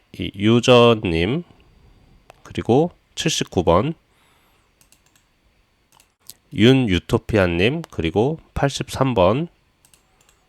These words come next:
다큐오님, 그리고 백사십일 번, 엄제공님,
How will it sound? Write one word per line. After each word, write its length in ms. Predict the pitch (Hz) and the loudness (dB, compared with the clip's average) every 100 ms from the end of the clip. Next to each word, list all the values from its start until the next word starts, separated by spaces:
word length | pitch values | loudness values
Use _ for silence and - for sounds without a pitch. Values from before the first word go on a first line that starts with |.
| - _ _ _ _ | -20 _ _ _ _
다큐오님, 1300 | - 85 - _ - - 143 135 123 87 85 113 185 180 _ _ _ _ _ _ _ - - | -10 -8 -10 _ -12 -2 2 2 2 0 0 -2 -6 -10 _ _ _ _ _ _ _ -20 -14
그리고 440 | 82 80 120 147 - | -8 -4 -2 -4 -6
백사십일 800 | 95 - - 85 85 - - 143 | -8 -8 -6 -4 -2 -2 0 2
번, 360 | 92 92 156 - _ _ _ _ _ _ _ _ _ _ _ _ _ _ _ _ _ _ _ _ _ _ _ _ _ _ _ _ - _ _ _ _ _ _ _ | 2 0 -2 -8 _ _ _ _ _ _ _ _ _ _ _ _ _ _ _ _ _ _ _ _ _ _ _ _ _ _ _ _ -20 _ _ _ _ _ _ _
엄제공님, 1080 | 92 107 120 - 87 92 90 85 90 143 | 0 2 -2 -4 -2 -2 -2 0 -2 -2